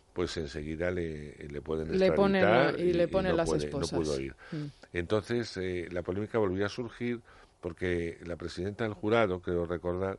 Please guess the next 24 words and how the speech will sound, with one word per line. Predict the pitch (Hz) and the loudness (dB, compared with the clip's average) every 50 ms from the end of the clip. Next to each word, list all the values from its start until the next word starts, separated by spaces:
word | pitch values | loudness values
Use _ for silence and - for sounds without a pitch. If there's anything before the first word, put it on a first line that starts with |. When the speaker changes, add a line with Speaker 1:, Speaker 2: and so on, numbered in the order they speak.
| _ - | _ -12
Speaker 1:
eh, | 80 73 | -10 -10
del | 73 78 71 | -8 -10 -10
festival, | - 78 71 - - 80 85 90 90 92 92 - - - - - - _ - | -8 -10 -12 -10 -6 -4 -2 -2 -2 -4 -6 -12 -20 -20 -20 -20 -20 _ -12
dijo | 90 87 92 101 - 110 104 - | -8 -4 -4 -2 0 0 -2 0
que | - 101 | 0 -2
ella | 101 95 101 95 | 0 0 0 0
no | 98 98 107 110 113 107 | 0 0 0 2 2 2
iba | 107 107 104 98 98 90 | 0 0 0 2 2 2
a | 87 | 2
asistir | 82 - - 82 78 - - - 95 95 98 - _ - - - - - - _ - | 0 -2 -6 -6 -6 -8 -8 -6 -6 -6 -6 -8 _ -20 -20 -20 -20 -20 -20 _ -6
a | 82 82 | -2 0
la | 82 80 | 0 0
proyección | - 82 82 78 78 78 - - 92 95 95 95 87 - _ - | 0 -2 -2 0 -2 -4 -4 -2 -2 -2 -2 -2 -6 -10 _ -8
oficial | 82 76 - 78 71 - - - 95 98 95 85 76 71 _ _ - | -8 -8 -6 -6 -8 -8 -6 -2 2 2 2 2 0 -6 _ _ -18
de, | - 76 78 76 76 73 69 71 71 69 71 73 | -14 -14 -12 -10 -8 -8 -8 -8 -10 -10 -12 -12
de | 71 73 71 | -12 -10 -8
la | 71 73 | -8 -8
película, | 71 76 80 95 107 101 - 90 92 90 | -10 -8 -8 -8 -8 -6 -4 -2 -2 -2
el | 78 | 0
pase | - 85 - - 85 | 0 0 0 0 -2
oficial | 78 - 78 69 82 85 82 | -2 -2 -6 -4 -4 -4 -4
de | 80 | -4
la | 78 78 | -6 -6
película, | 76 85 87 87 87 - 92 98 101 | -6 -6 -6 -6 -6 -6 -6 -6 -6